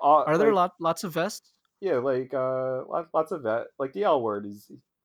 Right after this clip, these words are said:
Speaker 1: tons of people wearing vests and that.
Speaker 2: Okay, I'll,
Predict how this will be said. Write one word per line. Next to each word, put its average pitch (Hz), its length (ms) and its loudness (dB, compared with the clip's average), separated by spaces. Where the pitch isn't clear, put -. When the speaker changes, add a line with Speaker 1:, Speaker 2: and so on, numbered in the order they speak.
Speaker 1:
tons 156 240 0
of 117 60 -14
people 107 220 -6
wearing 107 200 -6
vests - 320 -12
and 62 100 -16
that. 65 260 -16
Speaker 2:
Okay, 226 360 6
I'll, 220 200 4